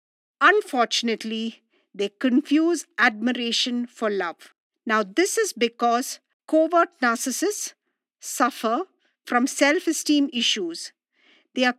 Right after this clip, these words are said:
constantly trying to replace the dark shame inside them with the shine of admiration. They are incapable of self-soothing themselves,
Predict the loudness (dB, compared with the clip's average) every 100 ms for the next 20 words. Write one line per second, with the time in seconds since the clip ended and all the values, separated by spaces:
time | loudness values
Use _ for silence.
0 | -2 2 2 2 0 0 2 0 2 2
1 | 4 4 0 -2 -2 -2 -2 -2 0 -2
2 | -8 -18 -20 -10 -8 -2 2 4 4 2
3 | -2 0 0 0 -2 -4 -2 0 0 -2
4 | -4 -2 -2 -4 _ _ -10 -6 -2 0
5 | 2 2 2 0 -2 -4 -2 -2 -2 -6
6 | -4 -4 -4 -6 -12 _ _ _ _ _
7 | -2 0 0 2 2 2 2 0 0 -2
8 | -2 -2 -4 -6 0 2 2 0 -2 -2
9 | 0 0 0 -4 -6 -4 -4 -4 -8